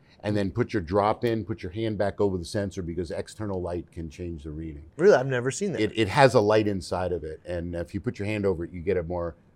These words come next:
Speaker 2: Ah.
Speaker 1: consistent reading.
Speaker 2: Oh, I
Speaker 1: But,
Speaker 2: never
Speaker 1: but
Speaker 2: seen that.
Speaker 1: that's, that's my go-to. That's my go-to one.
Speaker 2: Yeah, that's, uh, that's the only thing I use.
Speaker 1: Yeah.
Speaker 2: I tear it out of my cold dead
Speaker 1: Mm-hmm.
Speaker 2: hand. Uh, there's no way.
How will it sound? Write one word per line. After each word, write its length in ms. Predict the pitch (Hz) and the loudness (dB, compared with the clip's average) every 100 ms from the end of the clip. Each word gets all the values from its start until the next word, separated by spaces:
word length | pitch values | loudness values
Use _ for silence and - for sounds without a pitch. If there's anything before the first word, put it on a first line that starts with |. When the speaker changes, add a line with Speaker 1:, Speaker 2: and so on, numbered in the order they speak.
| - | -8
Speaker 2:
Ah. 120 | 92 | -2
Speaker 1:
consistent 440 | 247 269 - 78 71 | 0 0 -2 -6 -10
reading. 280 | 80 69 - _ 202 | -10 -12 -16 _ -2
Speaker 2:
Oh, 80 | 269 | 8
I 40 | |
Speaker 1:
But, 80 | - | 10
Speaker 2:
never 120 | 196 | 12
Speaker 1:
but 20 | |
Speaker 2:
seen 100 | 175 | 10
that. 40 | - | 12
Speaker 1:
that's, 300 | 151 156 - | 10 10 6
that's 280 | 151 160 156 | 8 8 8
my 120 | 139 | 6
go-to. 580 | 127 123 123 104 82 73 | 6 6 4 -2 -2 -6
That's 220 | 95 117 120 | 2 2 2
my 100 | 107 | 2
go-to 320 | 101 - 85 | 2 2 -6
one. 200 | 73 98 | -4 2
Speaker 2:
Yeah, 120 | 135 | 4
that's, 240 | 143 147 | 6 6
uh, 180 | 147 147 | 6 6
that's 200 | 147 139 | 6 4
the 80 | 147 | 4
only 100 | 139 | 2
thing 140 | 127 | 0
I 40 | 113 | -4
use. 280 | 104 87 - - | -6 -10 -14 0
Speaker 1:
Yeah. 180 | 98 | 2
Speaker 2:
I 260 | 127 120 113 - _ _ _ _ _ | 4 2 -2 -8 _ _ _ _ _
tear 200 | 147 127 | 2 4
it 60 | 123 | 4
out 80 | |
of 60 | 117 | 0
my 80 | 110 | -4
cold 300 | - 120 104 | -2 -2 -2
dead 160 | 107 | -4
Speaker 1:
Mm-hmm. 80 | 98 | -2
Speaker 2:
hand. 220 | 107 135 135 _ - | -2 -4 -8 _ -8
Uh, 200 | 113 110 | -6 -6
there's 140 | 101 | -6
no 160 | 110 104 | -10 -12
way. 140 | 90 | -12